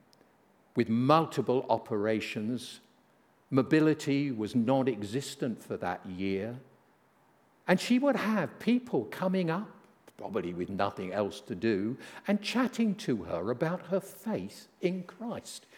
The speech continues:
She said, "I was in no fit condition to do it, but I did my best, and I realized I was a missionary, reaching into that hospital in ways in which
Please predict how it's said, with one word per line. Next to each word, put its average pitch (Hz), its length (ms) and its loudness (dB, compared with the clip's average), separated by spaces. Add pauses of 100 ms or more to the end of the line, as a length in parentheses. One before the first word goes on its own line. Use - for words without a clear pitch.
She 175 200 0
said, 160 240 2
"I 139 80 4
was 131 180 2
in 127 160 0
no 185 180 2
fit - 400 0
condition 123 600 -2
to 110 100 -4
do 127 240 2
it, 101 340 0
but 123 140 4
I 120 80 2
did 117 320 0
my 104 180 -4
best, 175 440 -2
and 113 120 -4
I 104 60 -2
realized 135 840 -2 (380)
I - 140 0
was 143 200 0
a 220 40 6
missionary, 214 560 4 (1300)
reaching 160 340 4
into 190 240 4
that 202 220 4
hospital 185 580 0
in 101 180 0
ways 127 360 4
in 120 160 -2
which 139 300 -4